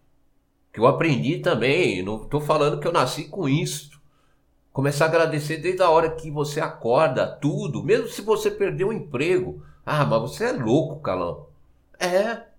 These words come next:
aí que tá o segredo. Aí que tá o segredo da felicidade. Uma coisa você vê que puxa a outra. Não é, até foi uma, até,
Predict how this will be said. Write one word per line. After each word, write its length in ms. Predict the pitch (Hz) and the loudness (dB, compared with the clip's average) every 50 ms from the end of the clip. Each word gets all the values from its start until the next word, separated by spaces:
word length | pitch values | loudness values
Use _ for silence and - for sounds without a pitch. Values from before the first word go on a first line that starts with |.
| - _ _ - _ _ | -20 _ _ -20 _ _
aí 220 | - - 196 220 220 | -10 -8 -8 -8 -8
que 100 | - - | -10 -6
tá 120 | - 262 | -2 -2
o 60 | 254 | -2
segredo. 800 | 247 - - 247 196 - 180 202 233 254 254 190 143 98 - - - - _ _ _ _ _ _ _ _ _ _ _ _ _ _ _ _ _ _ - | -2 -2 -6 -6 -6 -4 -4 -2 -2 -4 -4 -6 -8 -12 -12 -14 -18 -20 _ _ _ _ _ _ _ _ _ _ _ _ _ _ _ _ _ _ -4
Aí 160 | - 170 214 | -4 -4 -2
que 80 | - - | -2 2
tá 100 | 285 254 | 2 2
o 80 | 220 | 4
segredo 480 | - - 156 123 117 123 113 95 110 101 | 4 2 0 0 2 2 2 2 0 0
da 120 | 104 98 | 0 0
felicidade. 1040 | - - 110 95 98 98 - - 98 87 85 90 90 82 82 80 80 - - - - _ _ _ - | 0 0 -6 -6 -6 -8 -8 -10 -12 -6 -4 -2 -2 -2 -2 -4 -8 -12 -16 -18 -20 _ _ _ 0
Uma 200 | 123 127 127 - | 2 2 2 2
coisa 340 | - 117 127 165 180 170 | 0 -2 -2 0 -2 -4
você 160 | 147 - 139 - | -6 -6 -6 -6
vê 180 | - 117 123 | -2 -4 -4
que 120 | 117 - - | -4 -6 -12
puxa 360 | - - 131 - - - 156 | -10 -10 -12 -10 -8 -6 -6
a 60 | 156 | -4
outra. 440 | 127 110 110 123 123 - - - - - _ _ _ _ _ _ _ _ _ _ _ _ _ _ _ _ _ _ _ _ _ _ _ _ _ _ _ _ _ _ _ _ _ _ _ - | -4 -4 -6 -6 -8 -10 -14 -20 -20 -20 _ _ _ _ _ _ _ _ _ _ _ _ _ _ _ _ _ _ _ _ _ _ _ _ _ _ _ _ _ _ _ _ _ _ _ -2
Não 160 | 127 139 165 | 2 4 4
é, 540 | - 254 277 - 110 87 - - - - - _ _ _ _ _ _ _ _ _ _ | 6 6 6 4 4 2 0 -4 -6 -14 -20 _ _ _ _ _ _ _ _ _ _
até 580 | - 101 104 - - 135 139 175 190 202 180 147 - | -4 -4 -4 -2 0 0 0 2 2 0 0 -2 -4
foi 180 | - 139 165 160 | -4 -4 -4 -4
uma, 380 | 147 147 139 127 - - - - - | -2 -2 -2 -2 -2 -6 -14 -20 -18
até, 500 | - - 202 262 - - - 131 - - | -12 -10 -8 -6 -6 -6 -6 -8 -10 -14